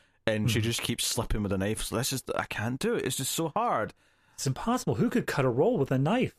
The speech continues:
Speaker 2: I need the new super cutter.
Speaker 1: Yeah. Uh, but even this, like, is a, is a foreshadowing, because what she's
Speaker 2: Mm-hmm.
Speaker 1: doing here is she's playing up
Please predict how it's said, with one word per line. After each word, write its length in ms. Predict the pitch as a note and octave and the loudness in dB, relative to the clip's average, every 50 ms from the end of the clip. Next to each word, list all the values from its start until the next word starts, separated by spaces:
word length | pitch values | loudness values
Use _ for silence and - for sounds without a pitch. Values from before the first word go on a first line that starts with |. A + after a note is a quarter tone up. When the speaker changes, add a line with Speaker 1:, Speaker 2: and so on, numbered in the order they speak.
| _ _ - | _ _ 0
Speaker 2:
I 160 | C#3 D3+ A3 | 2 2 4
need 220 | B3 A3+ D#3 B2+ A2+ | 4 4 2 2 2
the 80 | B2 A#2+ | 2 2
new 200 | A#2+ B2 D3 F3+ | 2 2 2 2
super 540 | - - - - - B3 D4 - - C#4+ F#3+ | 0 0 0 2 2 2 2 2 0 0 0
cutter. 500 | - - B2+ A#2 A2+ G2+ F#2+ F#2 F2+ - _ _ - - | 0 0 0 0 0 0 -2 -6 -8 -10 _ _ -14 -6
Speaker 1:
Yeah. 560 | - - A#2+ E3 A3+ B3+ A3+ D3+ G#2+ F#2 F2+ - _ _ _ _ _ _ _ _ _ _ _ - | -4 -2 0 0 0 0 0 0 0 -2 -4 -6 _ _ _ _ _ _ _ _ _ _ _ -2
Uh, 340 | A#2 A#2 A#2+ A#2+ A#2 A2+ G#2 - _ _ _ - | -2 0 0 0 0 -2 -2 -6 _ _ _ -2
but 140 | - F#3+ - | -2 -2 0
even 280 | D3+ F3+ G#3 G#3 A3 D#3+ | 0 0 0 2 2 2
this, 300 | C#3+ E3+ E3+ - - - | 2 0 0 -2 -2 -2
like, 180 | B2 A#2+ - | -4 -2 -2
is 120 | - A#2 G#2+ | -2 -2 0
a, 140 | A2 G#2+ - - - | 0 -2 -2 -4 -4
is 120 | G#2 F#2+ | -2 -2
a 60 | G#2 G2+ | -2 -2
foreshadowing, 760 | - - F#3 A#3+ - - C#3 G#2+ G#2 G2 G2+ F#2 F#2 F#2 F2+ | 0 0 0 0 0 0 0 0 0 0 0 0 -2 -2 -2
because 300 | - A2+ - - A#2 G2 | -4 -4 -2 -2 -2 -2
what 140 | G#2+ A#2+ - | -2 -2 0
she's 200 | B2 A2 A2 A#2+ | 0 0 0 0
Speaker 2:
Mm-hmm. 100 | C3+ - D3+ | 0 -2 -2
Speaker 1:
doing 160 | F#3 G3 F3+ | -2 -2 -2
here 360 | B2 B2 A2 G#2 G2+ G2+ F#2+ - _ _ _ _ _ _ | -2 0 0 0 0 0 -2 -6 _ _ _ _ _ _
is 160 | - A2 A2 - | -2 -2 -2 -2
she's 580 | - - A2+ A2 G#2+ G#2+ G#2+ G#2 G2 - - - _ _ _ _ _ _ _ _ _ _ _ _ _ _ _ _ _ _ _ _ _ _ _ _ _ _ _ _ _ _ | -2 -2 -2 0 0 -2 -2 -2 -4 -6 -8 -12 _ _ _ _ _ _ _ _ _ _ _ _ _ _ _ _ _ _ _ _ _ _ _ _ _ _ _ _ _ _
playing 460 | - - C#3+ D3 D#3+ F3 E3+ D3+ C#3 | -4 0 2 2 2 2 2 2 2
up 180 | D3 D3 - | 2 0 -2